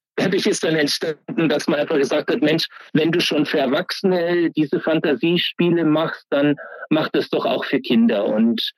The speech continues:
dann gründen sich die Isar-Wichtel,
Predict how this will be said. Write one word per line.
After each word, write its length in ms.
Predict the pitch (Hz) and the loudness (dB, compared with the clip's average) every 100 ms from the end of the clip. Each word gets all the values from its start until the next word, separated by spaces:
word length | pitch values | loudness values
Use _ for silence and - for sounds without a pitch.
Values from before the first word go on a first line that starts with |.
| _ | _
dann 300 | - 135 139 | -2 0 0
gründen 520 | 123 139 147 131 151 127 | 0 0 2 2 2 2
sich 300 | 139 131 - | 0 0 0
die 180 | 139 - | 0 2
Isar-Wichtel, 960 | 131 131 139 113 113 - - 107 107 | 0 0 -2 0 0 0 0 0 0